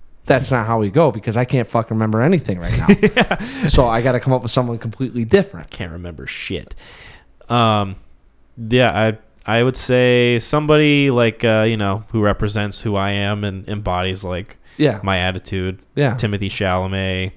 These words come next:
Speaker 1: A hundred percent.
Speaker 2: Tom Holland.
Speaker 1: Yes.
Speaker 2: Uh, Robert Pattinson.
Speaker 1: Yes.
Speaker 2: Austin Butler.
Speaker 1: Yes.
Speaker 2: Um,
Speaker 1: George Ezra, Ezra Miller.
Speaker 2: Seth Green.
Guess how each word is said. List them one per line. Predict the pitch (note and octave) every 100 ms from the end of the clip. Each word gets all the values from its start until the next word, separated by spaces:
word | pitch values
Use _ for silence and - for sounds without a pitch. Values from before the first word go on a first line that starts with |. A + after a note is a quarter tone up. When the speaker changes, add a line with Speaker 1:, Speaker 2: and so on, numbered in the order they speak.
| -
Speaker 1:
A | A#2+
hundred | B2
percent. | G#2+ G2+ - G2+
Speaker 2:
Tom | F#2+
Holland. | G2+ G2 G2 G2+ F#2+ F#2+
Speaker 1:
Yes. | A2 G#2 F#2 - - G2+
Speaker 2:
Uh, | F#2+ F#2 F#2 F#2
Robert | F#2+ F#2+ F#2
Pattinson. | G2+ G2 F#2 - G2 F#2+
Speaker 1:
Yes. | A2+ G#2 F#2 - - -
Speaker 2:
Austin | F#2+ F#2+ - G2+
Butler. | G2 G2 G2 G2 F#2+ G2
Speaker 1:
Yes. | A#2 A2 F#2+ - - -
Speaker 2:
Um, | G2+ F#2 F#2 F2+
Speaker 1:
George | E2+ A#2+ G#2+
Ezra, | A2 A2 G2+ A2
Ezra | G#2+ G#2
Miller. | G#2 A2 G#2+
Speaker 2:
Seth | A2 A2+ G#2 -
Green. | A#2 A2 G#2 G2+ G2+